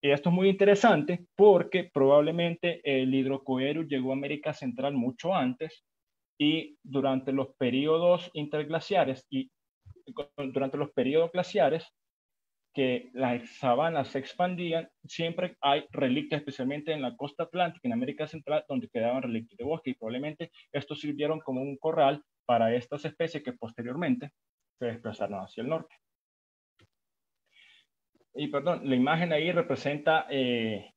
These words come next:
cómo se ve la Patagonia cuando ya llegan las primeras olas de América del Norte. Para el uno punto ocho millones de años, en América del Sur se presencia un,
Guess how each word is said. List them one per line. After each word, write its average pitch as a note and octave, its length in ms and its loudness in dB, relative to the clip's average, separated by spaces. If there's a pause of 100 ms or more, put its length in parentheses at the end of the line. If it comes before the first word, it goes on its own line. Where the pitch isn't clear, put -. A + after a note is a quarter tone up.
(120)
cómo C#3+ 220 -2
se C#3 140 -4
ve C3+ 140 0
la C#3+ 100 2
Patagonia C3+ 560 -2
cuando A#2 260 -2
ya A2+ 200 0
llegan A#2+ 320 -2
las A#2 140 0
primeras G#2+ 440 -2
olas A2 240 -4 (160)
de G2+ 320 -4 (140)
América F#2 480 -10
del G#2 180 -4
Norte. C3 240 -4 (1040)
Para C3 200 8
el C3+ 100 8
uno G#3+ 260 6
punto G3+ 280 2
ocho G3+ 200 2
millones E3 300 -2
de F3 80 0
años, E3 300 2
en C#3 100 -2
América D3 380 2
del D3 140 4
Sur D#3+ 180 -2
se D#3 100 -4
presencia C3+ 460 -2
un, C#3 120 -6